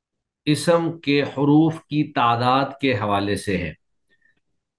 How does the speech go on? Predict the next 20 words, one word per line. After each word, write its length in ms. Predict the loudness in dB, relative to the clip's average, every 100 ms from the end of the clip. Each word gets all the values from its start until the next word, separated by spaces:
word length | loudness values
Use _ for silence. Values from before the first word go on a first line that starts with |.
| _ _ _ _ _ 0
क्योंकि 340 | 2 4 2 2
कोई 240 | 2 2
भी 120 | 2 0
इसम 340 | -2 -2 0
जो 120 | 2 4
है 240 | 2 0 -6 _ _ _ _ _ _ _ _ _ -2
या 220 | 0 0
तो 160 | 2 2
वो 180 | 2 0 2
तीन 260 | 2 2 2
हरफी 340 | 0 -2 -2
होता 340 | 0 0 0 2
है 320 | 0 -2 -8 _ _ _ _ _ _ _ _ _ _ _ _ _
और 240 | 2 2 2
उसमें 760 | -2 -4 0 2 4 2 0 -4 0
कोई 220 | 2 4
हरफ 360 | 2 0 -2 -8
जायद 500 | -4 0 2 2 -2 -2
नहीं 320 | 0 2 0
होता, 380 | -2 -6 -10